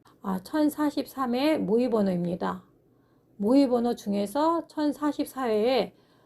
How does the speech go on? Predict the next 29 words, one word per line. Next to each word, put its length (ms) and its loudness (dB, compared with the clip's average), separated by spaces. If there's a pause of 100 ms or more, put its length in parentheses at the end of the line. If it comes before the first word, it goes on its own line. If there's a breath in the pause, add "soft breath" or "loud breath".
(220 soft breath)
당첨 400 -4
번호가 600 0
두 180 -8
개 220 2
출했습니다. 800 -6 (440)
보시면, 920 -2
예, 200 -6
두 140 -20
개 100 -4
이렇게 260 -6
출했거든요. 760 -2 (360 loud breath)
근데 140 0
보통은 880 4 (340 loud breath)
한 280 4
수 200 6
정도가 500 2
당번으로 460 -2
출하는데 840 0 (720 soft breath)
여기에 720 4
기점으로 520 0
해서 400 4
요 260 6
이후, 380 4
이후에는 920 2
두 220 0
수가 640 4
당번으로 440 0
출하는 340 -2
경우가, 640 0